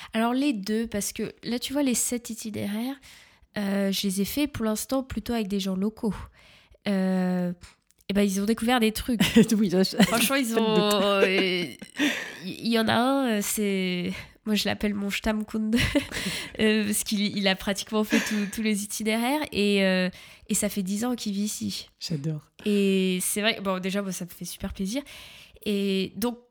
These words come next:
Speaker 1: ouais, c'est vraiment, euh, je vise les deux. Euh, tu vois, je suis aussi sur ces groupes Facebook, les Berlineuses, euh,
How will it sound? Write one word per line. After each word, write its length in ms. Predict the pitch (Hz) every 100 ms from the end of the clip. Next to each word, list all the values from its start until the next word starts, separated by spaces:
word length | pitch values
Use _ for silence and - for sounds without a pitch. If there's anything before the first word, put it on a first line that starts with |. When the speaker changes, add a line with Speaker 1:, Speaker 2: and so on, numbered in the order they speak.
| _ _ _
Speaker 1:
ouais, 100 | 247
c'est 140 | 285 320
vraiment, 760 | 277 294 349 330 294 277 247 233 - -
euh, 640 | 247 247 233 226 220 208 -
je 140 | 214
vise 320 | 240 294 262
les 100 | 233
deux. 240 | 190 190 185 - - - - -
Euh, 320 | 196 190 190 190 190 190 190 185 185 - - - -
tu 80 |
vois, 100 | 220
je 60 | 220
suis 100 | -
aussi 240 | 190 185 202
sur 220 | - 180
ces 160 | - 190
groupes 200 | 190 185
Facebook, 560 | 185 185 175 190 190
les 80 | 185
Berlineuses, 880 | 180 180 185 180 180 180 185 185 180
euh, 280 | 185 175 175